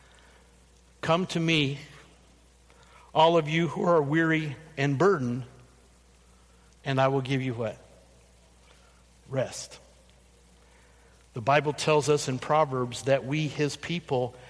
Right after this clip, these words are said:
Jesus followers, ought to be able to enjoy sweet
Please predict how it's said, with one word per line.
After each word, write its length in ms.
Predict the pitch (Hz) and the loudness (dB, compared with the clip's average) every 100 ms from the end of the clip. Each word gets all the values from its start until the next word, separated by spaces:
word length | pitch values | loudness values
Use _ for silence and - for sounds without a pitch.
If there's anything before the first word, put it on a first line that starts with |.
| - - | -20 -6
Jesus 440 | 151 175 147 131 | -2 -2 -2 -6
followers, 560 | - 131 135 131 135 - - - - | -2 0 0 0 -2 -4 -16 -20 -4
ought 280 | 139 160 - | 0 0 -2
to 100 | 156 | -8
be 240 | 131 147 | -6 -4
able 320 | 147 147 143 139 | 0 0 0 -4
to 280 | - 143 | -4 -2
enjoy 600 | 135 127 135 139 139 135 120 - - | -2 -2 0 2 2 0 -2 -14 -14
sweet 680 | - - 127 123 123 - | -12 -10 -6 -6 -8 -14